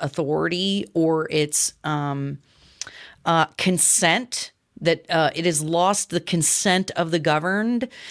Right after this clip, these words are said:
is the fact that everyone's saying, "Screw you, federal government. We're gonna go do what we want anyway."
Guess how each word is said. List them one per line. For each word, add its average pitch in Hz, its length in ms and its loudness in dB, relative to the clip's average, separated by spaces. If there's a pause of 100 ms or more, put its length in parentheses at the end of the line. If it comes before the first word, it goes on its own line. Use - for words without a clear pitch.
(160)
is 185 200 2
the 196 80 2
fact 220 240 2
that 214 260 0
everyone's 226 420 0
saying, 220 320 0
"Screw 233 320 0
you, 240 140 2
federal 165 340 0
government. 156 440 0
We're 160 100 -2
gonna 165 160 0
go 165 100 4
do 175 180 0
what 180 140 2
we 175 120 0
want 165 240 0
anyway." 165 460 -2